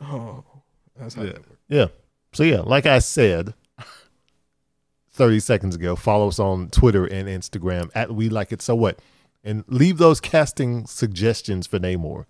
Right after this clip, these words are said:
Speaker 3: 'cause we don't wanna let that slide.
Speaker 2: If you'd be so inclined.
Speaker 3: And you can find us on Apple Podcasts, Stitcher, Spotify, wherever you like to listen to podcasts, you will find us there.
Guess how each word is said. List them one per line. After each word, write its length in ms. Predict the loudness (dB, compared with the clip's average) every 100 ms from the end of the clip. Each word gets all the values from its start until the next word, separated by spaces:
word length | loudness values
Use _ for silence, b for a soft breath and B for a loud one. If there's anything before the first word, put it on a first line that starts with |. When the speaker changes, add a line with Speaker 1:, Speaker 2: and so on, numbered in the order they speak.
| _
Speaker 3:
'cause 260 | -8 -8 -14 _ _ _ _ _ _ _ _ _ _
we 80 | -4
don't 120 | -2
wanna 100 | -2
let 180 | -4 -4
that 300 | -6 -6 -10
slide. 400 | -8 -8 -8 -10 -14 -6
Speaker 2:
If 280 | -4 -4
you'd 180 | -6 -6
be 100 | -6
so 260 | -6 -6 -8
inclined. 460 | -12 -16 -16 -18 -20 -20 _ _ _ _ _ _
Speaker 3:
And 520 | 0 2 2 0 -2
you 140 | -2 0
can 320 | 0 0 -2
find 280 | 0 0 0
us 160 | -2
on 360 | 0 0 -2 -4 -6
Apple 220 | -6 -2
Podcasts, 960 | 2 2 0 -2 -4 -4 -10 -14 -18 -18 -14
Stitcher, 680 | -14 -2 0 2 2 0 -4
Spotify, 960 | -4 2 2 2 2 2 2 0 -2 -6 _ _ -6
wherever 260 | 0 2
you 100 | 2
like 180 | 2 2
to 100 | 0
listen 280 | -2 -4 -4
to 60 | -2
podcasts, 1000 | -2 -2 -4 -4 -4 -8 -14 -16 -16 _
you 140 | -10 -8
will 80 | -4
find 340 | -4 -4 -6
us 160 | -8 -8
there. 340 | -8 -8